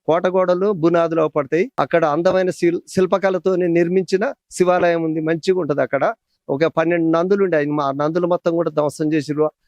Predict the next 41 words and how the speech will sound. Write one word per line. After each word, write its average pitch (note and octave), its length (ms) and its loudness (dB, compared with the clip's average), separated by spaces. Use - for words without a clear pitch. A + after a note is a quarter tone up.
ఆ C3+ 120 2
మెడలో E3 440 2
బంగారం D#3 580 -2
ఉంది D#3 160 -2
అన్నట్టుగా D3+ 480 -2
వాటి C3+ 240 -2
మొత్తం D3 520 -2
నజ్జు C#3 240 -2
నజ్జు D3+ 260 -2
కొట్టి C#3+ 300 -4
చూసుకురు, C#3 420 -4
అవి C#3 80 2
మొత్తం C#3+ 260 -2
ఖరాబ్ D3 300 0
అయిపోయినాయి. C#3+ 440 -2
ఆ C#3 100 2
దేవాలయం F3 480 0
కూడా F3+ 160 0
నా F3 100 0
చిన్నప్పటి F3 460 0
నుంచి E3 120 -10
తోముతురు. E3+ 440 0
దగ్గర D#3 260 0
దగ్గర E3+ 340 -2
ఓ E3+ 160 0
ముప్పై E3 360 0
ఐదు E3 200 0
ఏళ్ల F3 120 0
సంది F3 280 -2
కూడా E3+ 160 -2
ఇక్కడ D#3 180 -4
నిధుల D#3 240 0
కొరకు D#3+ 300 -2
తవ్వకాలు D3+ 360 0
చేస్తురు. E3+ 340 0
కానీ F3 180 0
ఈ E3+ 160 0
ఉండ్రుగొండ F#3+ 480 0
ఎంతో F#3 500 0
వైభవంగా G3 480 2
ఉంది. C#3 220 -2